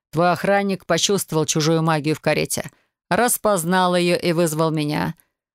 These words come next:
Надеюсь, ты не сильно испугалась?" "Испугалась? Ах, да,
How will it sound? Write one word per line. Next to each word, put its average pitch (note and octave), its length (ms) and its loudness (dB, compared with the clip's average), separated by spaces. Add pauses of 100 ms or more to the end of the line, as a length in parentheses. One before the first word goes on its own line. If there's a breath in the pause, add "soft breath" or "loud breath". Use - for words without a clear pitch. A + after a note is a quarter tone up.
Надеюсь, F3+ 480 2
ты G3 120 -2
не F#3+ 140 2
сильно C4 420 2
испугалась?" - 760 -2 (920)
"Испугалась? E3+ 920 -4 (500)
Ах, G#3 240 0
да, F3 360 -2